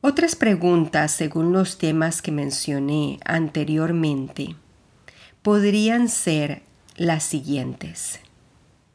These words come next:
¿Qué dificultades o desafíos enfrenté hoy?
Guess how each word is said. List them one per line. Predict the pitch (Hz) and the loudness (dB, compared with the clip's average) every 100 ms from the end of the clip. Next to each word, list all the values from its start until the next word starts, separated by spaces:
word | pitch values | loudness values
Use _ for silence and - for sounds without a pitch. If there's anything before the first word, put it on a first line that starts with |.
| _ _ _ _ _ _ _ _ _ _ _ _ | _ _ _ _ _ _ _ _ _ _ _ _
¿Qué | 277 | 2
dificultades | 294 302 339 - 196 - 156 151 139 147 - - - | 4 4 0 2 2 2 2 2 0 -4 -8 -10 -2
o | 175 | 0
desafíos | 165 - 160 - 151 147 139 139 - | 0 -2 -8 -4 -2 0 -2 -6 -6
enfrenté | 170 - 165 151 151 160 - | -6 -4 -2 -2 -2 -6 -6
hoy? | - 151 147 151 | -8 -4 -4 -6